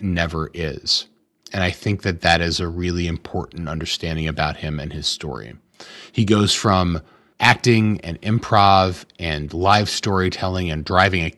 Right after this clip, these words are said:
taxi cab in New York to producing shows for Pushkin Media and John Stamos. The most insane thing, Sam could call Uncle Jesse right now and he'd answer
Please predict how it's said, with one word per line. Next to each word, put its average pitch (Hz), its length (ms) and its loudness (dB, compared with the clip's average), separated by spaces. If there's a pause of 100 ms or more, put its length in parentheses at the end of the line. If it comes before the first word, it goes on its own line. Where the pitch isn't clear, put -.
taxi 92 420 0
cab 85 300 2
in 87 100 -2
New 87 60 -2
York 85 540 -4
to 82 440 -4 (600)
producing 101 480 0
shows 92 420 0
for 87 640 -2 (480)
Pushkin 120 400 4
Media 87 560 2 (100)
and 92 180 -2
John 98 300 4
Stamos. 101 920 2 (340)
The 139 80 8
most 156 260 12
insane 123 400 4
thing, 113 320 2 (520)
Sam 143 320 8
could 127 180 2
call 120 260 6
Uncle 117 240 2
Jesse 110 380 4
right 92 200 2
now 104 380 4 (180)
and 139 160 2
he'd 131 200 6
answer 110 500 0